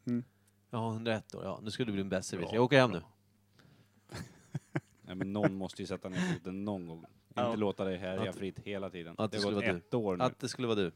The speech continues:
Speaker 1: Tolv miljoners mark. Har du någon härlig
Speaker 2: Ja.
Speaker 1: gammal
Speaker 2: Jag tänk-,
Speaker 1: vignett att bjuda på?
Speaker 2: vi har ju en som vi alla gillar väldigt starkt. Och det är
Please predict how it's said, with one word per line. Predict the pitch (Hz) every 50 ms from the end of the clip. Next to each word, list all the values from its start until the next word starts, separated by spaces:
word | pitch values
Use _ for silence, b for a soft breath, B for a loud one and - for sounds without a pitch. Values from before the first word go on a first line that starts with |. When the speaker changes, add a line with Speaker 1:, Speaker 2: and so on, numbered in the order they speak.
| - _ _
Speaker 1:
Tolv | - 156 143 131 120
miljoners | 127 127 123 135 135 131 127 120 -
mark. | - 160 139 - -
Har | 156 190 226
du | 233
någon | 254 262 233
härlig | 220 226 202 170 160 160 156
Speaker 2:
Ja. | 147 147 147 147 143
Speaker 1:
gammal | 143 131 160 160 156 151 147
Speaker 2:
Jag | 143
tänk-, | 160 170 165
Speaker 1:
vignett | 165 175 247 240 - - - -
att | 190
bjuda | 147 135 127 117 113 107
på? | 117
Speaker 2:
vi | 117
har | - 160 170 180
ju | 185
en | 170 160 160 151 -
som | - 156
vi | 165
alla | 170 147 139 139 135 131
gillar | 135 123 113 107 107
väldigt | 101 104 101 101 -
starkt. | - - 113 95 95 - -
Och | 123
det | 120
är | 127 131